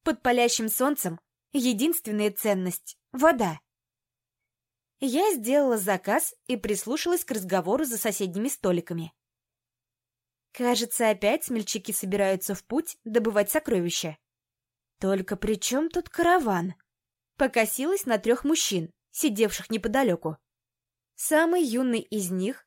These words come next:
рыжеволосый и голубоглазый паренёк, был одет в широкие штаны да жилетку, местами заштопанную разноцветными нитками. Двое других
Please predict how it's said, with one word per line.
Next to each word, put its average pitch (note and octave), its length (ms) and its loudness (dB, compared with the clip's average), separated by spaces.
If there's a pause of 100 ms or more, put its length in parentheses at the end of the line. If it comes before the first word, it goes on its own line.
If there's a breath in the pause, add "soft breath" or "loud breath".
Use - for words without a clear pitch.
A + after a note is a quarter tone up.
(180)
рыжеволосый A3 760 2
и - 180 -6
голубоглазый G#3 680 0
паренёк, G3 540 -2 (520)
был B3+ 360 2
одет C#4+ 320 0
в - 40 -8
широкие G#3+ 460 0
штаны G3+ 480 -2 (220)
да C4 100 0
жилетку, A3+ 600 0 (500)
местами A#3+ 440 0
заштопанную G3+ 760 0 (100)
разноцветными C4+ 760 0
нитками. F#3 540 -2 (1000)
Двое G#3+ 400 4
других G3+ 520 0